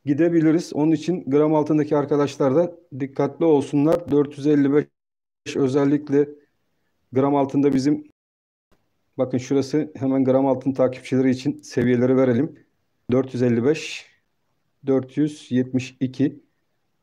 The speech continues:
ve dört yüz yetmiş sekiz. Kanalımız dört yüz elli beş, dört yüz yetmiş iki kanalı. Dört yüz yetmiş iki kanalını eğer kırmayı yukarı yönde başarabilirse arkadaşlar, şu dört elli beş kanalın en alt kısmıdır arkadaşlar. Şu dört yüz yetmiş iki de kanalın üst tarafı.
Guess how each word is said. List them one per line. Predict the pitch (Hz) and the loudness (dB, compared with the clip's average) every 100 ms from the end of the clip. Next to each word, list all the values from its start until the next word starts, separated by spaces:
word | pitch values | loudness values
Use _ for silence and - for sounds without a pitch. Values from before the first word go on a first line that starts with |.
| - | -6
ve | 123 135 | -2 0
dört | 127 131 127 | 0 -2 -2
yüz | 147 127 | -2 0
yetmiş | 123 127 151 | -2 -2 -6
sekiz. | - - 107 - _ _ _ _ _ _ _ _ _ _ _ _ | -4 -6 -6 -8 _ _ _ _ _ _ _ _ _ _ _ _
Kanalımız | - 143 151 160 190 202 | -4 0 2 2 0 0
dört | 156 156 156 | 2 2 2
yüz | |
elli | 160 156 | 2 2
beş, | 170 190 - | 0 -2 0
dört | 147 147 | 0 0
yüz | 156 | -2
yetmiş | 147 151 127 | -2 -2 -6
iki | - 175 | -8 -4
kanalı. | 139 123 131 170 - - | -2 0 0 -4 -10 -2
Dört | 139 147 | -2 0
yüz | 160 | 0
yetmiş | 160 156 170 - | 0 0 -6 -4
iki | 190 | -4
kanalını | 180 160 135 131 160 - _ _ _ _ _ _ _ - | 0 2 2 2 0 -8 _ _ _ _ _ _ _ -2
eğer | 135 151 | 0 0
kırmayı | 147 147 156 151 | 0 2 4 4
yukarı | 147 151 156 | 4 4 4
yönde | 151 135 | 4 2
başarabilirse | 131 143 147 139 165 160 147 | 0 2 0 2 2 0 2
arkadaşlar, | 131 135 131 117 - 165 - _ _ _ _ _ | 0 2 0 0 -2 -4 -6 _ _ _ _ _
şu | - 147 | -12 0
dört | 175 180 | 0 4
elli | 190 196 | 4 4
beş | 214 214 | 4 2
kanalın | 180 175 190 | 0 2 2
en | 190 | 2
alt | 190 170 | 2 0
kısmıdır | - - 135 127 | -2 -6 -2 2
arkadaşlar. | 127 120 120 113 - 180 | 2 2 0 0 -2 -4
Şu | - - 131 | -6 -10 0
dört | 151 151 147 | 2 0 -2
yüz | 139 | 0
yetmiş | 151 151 - | 0 -2 -6
iki | - 135 | -2 0
de | 165 | 0
kanalın | 156 143 143 165 - | 0 0 2 2 0
üst | 156 - - | -4 -6 0
tarafı. | 127 120 180 | 0 2 -2